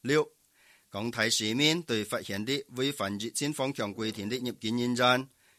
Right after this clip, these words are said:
要积极举报。举报电话：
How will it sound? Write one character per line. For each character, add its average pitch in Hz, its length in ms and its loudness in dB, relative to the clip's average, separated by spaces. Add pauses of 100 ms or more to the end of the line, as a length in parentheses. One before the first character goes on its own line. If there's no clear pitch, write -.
要 107 220 2
积 120 180 -4
极 123 220 -6
举 104 260 -6
报。 104 360 2 (640)
举 107 140 -4
报 113 160 2
电 107 220 0
话： 104 400 0